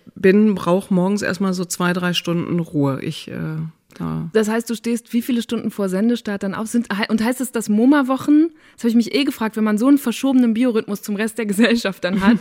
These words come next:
Speaker 1: <laughs>
Speaker 2: sind moma-Wochen Wochen, in denen du komplett unsozial bist, weil du danach ins Bett verschwindest und dann nachts wieder aufstehst?
Speaker 1: Man lebt tatsächlich wie in so einer Parallelwelt, weil man natürlich, wenn ich nach Hause komme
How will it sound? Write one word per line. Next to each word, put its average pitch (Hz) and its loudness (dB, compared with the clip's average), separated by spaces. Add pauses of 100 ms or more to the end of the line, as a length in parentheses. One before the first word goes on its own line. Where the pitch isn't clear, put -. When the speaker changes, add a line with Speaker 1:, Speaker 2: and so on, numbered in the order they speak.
(120)
Speaker 1:
<laughs> - -20
Speaker 2:
sind 247 4
moma-Wochen 277 4
Wochen, 254 0
in 233 -2
denen 240 0
du 233 -2 (120)
komplett 240 0
unsozial 262 2
bist, 285 -4
weil 226 -4
du 220 2
danach 220 0
ins 240 -2
Bett - 2
verschwindest 277 -4
und 247 -4
dann 233 -4
nachts 226 -4
wieder 233 -6
aufstehst? 349 -8 (800)
Speaker 1:
Man 208 -2
lebt 233 0
tatsächlich 254 -2
wie 240 0
in 254 4
so 233 0
einer 226 -2 (340)
Parallelwelt, 214 0
weil 185 2
man 208 2
natürlich, 208 0 (340)
wenn 185 4
ich - 0
nach 190 0
Hause 220 4
komme 262 0